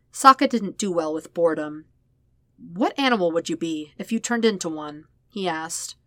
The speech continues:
"Tiger Dillo," Zuko said almost instantly. No funny looks or confusion. This was a daft flight of fancy he had actually thought about at some point.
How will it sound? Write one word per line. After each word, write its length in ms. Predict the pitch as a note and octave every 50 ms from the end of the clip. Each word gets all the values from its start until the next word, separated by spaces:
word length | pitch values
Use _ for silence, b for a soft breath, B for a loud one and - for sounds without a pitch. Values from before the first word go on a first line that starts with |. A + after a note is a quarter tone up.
| _ _ _ _ _ _ _ _ _ _ _ _ _ _
"Tiger 320 | - G3 F3+ F3 E3+ D#3+
Dillo," 420 | D#3+ E3 D#3 D#3 D3+ D#3 F3+ F#3+ - _ _ _ _ _ _ _ _ _
Zuko 300 | - A3 G#3+ - F#3+ E3+
said 320 | - - E3+ E3 E3 G3 -
almost 340 | G3+ F#3+ F3+ F3 E3+ - -
instantly. 680 | F3+ F3+ F3 - - F#3 E3 F3 E3+ E3+ F3 F#3 F3+ b b b b b b b b
No 180 | A#3+ C4 C4+ C4+
funny 260 | - - B3 A3+ G#3
looks 300 | G3 G3 G3 - - -
or 60 | F3
confusion. 680 | E3 F3 E3+ - - F3+ E3 D#3 - D#3 D3+ D3 D3+ E3 _ _ _ _ _ _ _ _ _ _ _ _
This 200 | - E4+ D#4+ -
was 140 | - F#4 D4
a 60 | D4
daft 320 | - - F#3 F#3 F#3+ F#3 -
flight 280 | - - F#3+ F3+ F3
of 80 | F3 -
fancy 520 | - - F#3 F3+ F3+ - - - D#3 D3+
he 180 | D3 - F#3+ E3+
had 120 | E3+ E3+ -
actually 380 | A3+ A3+ - - - B3+ A#3+
thought 240 | - - B3+ B3 G#3+
about 200 | D#3+ D#3+ D#3 D#3+
at 100 | D#3+ -
some 200 | - - E3 D#3+
point. 400 | - E3+ E3 D#3+ D#3 D#3 - -